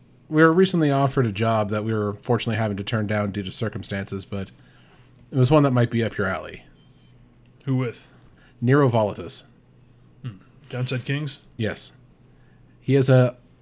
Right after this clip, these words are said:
Speaker 1: he has some object that he was unspecific to us since we hadn't accepted the job that isn't currently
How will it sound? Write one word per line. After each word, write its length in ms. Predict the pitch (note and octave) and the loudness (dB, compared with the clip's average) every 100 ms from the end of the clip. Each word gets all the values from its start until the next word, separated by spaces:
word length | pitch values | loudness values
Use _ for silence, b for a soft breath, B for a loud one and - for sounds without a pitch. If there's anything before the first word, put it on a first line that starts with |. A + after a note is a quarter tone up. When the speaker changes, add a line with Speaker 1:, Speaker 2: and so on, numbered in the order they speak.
| _ _ _ _ _ _ - - | _ _ _ _ _ _ -20 -10
Speaker 1:
he 120 | D3 F3+ | 0 2
has 120 | F3 | 4
some 140 | E3+ | 2
object 420 | B2+ B2+ A#2 A2 B2 | 2 0 0 -2 -2
that 120 | A2+ | -2
he 120 | A2+ | -2
was 200 | A2+ A2 | -2 -6
unspecific 1300 | - A#2+ A#2 A2 - _ _ - - - B2+ B2+ A#2 B2 | -2 -2 0 -4 -8 _ _ -8 -8 -4 -2 0 -2 -6
to 100 | A2 | -8
us 160 | G#2+ | -6
since 160 | - - | -6 -4
we 80 | A2 | -4
hadn't 160 | G#2+ F#2+ | -4 -6
accepted 320 | - G2+ F#2 | -8 -8 -10
the 60 | F#2 | -8
job 420 | G2 F#2+ F#2+ - | -6 -6 -8 -10
that 120 | G2+ | -8
isn't 220 | G2+ G#2 - | -8 -8 -8
currently 500 | A2 G2+ F#2+ G2 | -8 -6 -8 -10